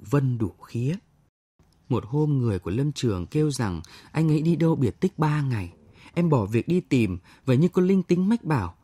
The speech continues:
em đến một hẻm rừng rậm rạp bên hồ nơi hiếm người qua lại. Anh ấy nằm chết dưới một cái cây bật gốc, thân cây đè nát đầu anh, phần bụng anh bị chim rỉa gần hết.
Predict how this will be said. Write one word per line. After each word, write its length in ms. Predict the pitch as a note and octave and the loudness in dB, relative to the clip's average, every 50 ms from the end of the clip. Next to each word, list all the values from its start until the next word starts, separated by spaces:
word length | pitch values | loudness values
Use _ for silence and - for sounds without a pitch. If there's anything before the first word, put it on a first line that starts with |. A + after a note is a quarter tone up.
| _ _ _ | _ _ _
em 140 | - F#3+ F#3 | 0 2 4
đến 120 | F3 G3+ | 4 4
một 120 | G3 E3 A#2 | 2 0 0
hẻm 300 | A2 B2 A#2 G2+ F2 F2+ | 0 -2 -2 0 0 0
rừng 240 | A2 A2+ G#2 F#2+ | 0 0 0 -2
rậm 280 | F#2+ G#2+ B2+ - - - | 0 0 0 0 -2 -4
rạp 280 | A#2 B2 B2+ A#2 A#2 - _ _ _ _ _ | -2 0 -2 -2 -4 -6 _ _ _ _ _
bên 160 | - E3 E3+ | -2 -2 0
hồ 380 | D#3 B2 A#2 A2 G2+ F#2 E2+ - _ _ _ - | 0 0 0 0 0 0 -2 -4 _ _ _ -4
nơi 160 | D3 D#3 D#3 | -2 -2 -2
hiếm 340 | D3+ C#3+ C#3+ D3 F3 F#3+ D#3 | 0 0 0 0 0 0 0
người 200 | B2+ G2 E2+ - _ | -2 -2 -4 -8 _
qua 220 | - C3+ C3+ C#3 | -10 -8 -8 -8
lại. 260 | B2+ G#2+ G2 - - _ _ _ _ _ _ _ _ _ _ _ _ _ _ _ _ _ _ _ _ _ _ _ _ | -10 -10 -12 -14 -18 _ _ _ _ _ _ _ _ _ _ _ _ _ _ _ _ _ _ _ _ _ _ _ _
Anh 160 | - C#3 C3+ | -2 0 2
ấy 100 | C3+ C#3 | 2 0
nằm 160 | D3 C#3+ B2 F#2 F2+ - _ | 0 -2 -2 -4 -6 -12 _
chết 240 | - - D#3+ E3+ F3+ - _ _ _ _ _ _ _ _ _ _ _ | -4 -2 -2 -2 -4 -6 _ _ _ _ _ _ _ _ _ _ _
dưới 160 | D3 D3+ F3+ | 0 2 4
một 100 | E3+ C#3+ | 4 4
cái 160 | A2 - C#3+ D3 | 2 2 -2 -4
cây 200 | - - E3+ E3 | 0 0 0 2
bật 260 | C#3+ B2 G#2+ - _ | 2 0 -2 -4 _
gốc, 320 | - C3+ F#3 G3+ - _ _ _ _ _ _ - - - - - _ | -2 -2 -2 -2 -2 _ _ _ _ _ _ -20 -20 -20 -20 -20 _
thân 180 | - F#3 F3+ F3 | 0 2 2 2
cây 220 | - - F3 F3 | 2 2 2 2
đè 240 | E3 D3 D3 A#2+ G#2+ | 4 2 2 2 2
nát 400 | G#2+ B2 D3 E3+ F#3+ G#3+ A3 - | 0 0 0 2 2 0 0 -2
đầu 280 | F#3 D3+ C#3+ A#2 G2 F2 | 0 0 2 2 2 -2
anh, 260 | - - D#3+ F3 E3+ - _ _ _ _ - - - _ _ | -2 -4 -4 -4 -4 -8 _ _ _ _ -20 -20 -20 _ _
phần 240 | - D#3 C3 A#2+ | 0 0 2 4
bụng 140 | C3 C3+ - - | 2 2 0 2
anh 160 | - F3 F3+ | 0 0 2
bị 120 | D#3 C3+ - - | 2 0 -2 0
chim 220 | - F#3 F#3 F3+ | 0 2 2 2
rỉa 240 | D#3+ D3 C3+ G2+ F#2 | 2 2 2 2 2
gần 300 | F#2 G#2 A#2 G#2 G2 F#2 | 2 0 0 0 0 -4
hết. 300 | G2+ A#2+ D3+ F#3 G#3+ - | -6 -6 -4 -4 -4 -6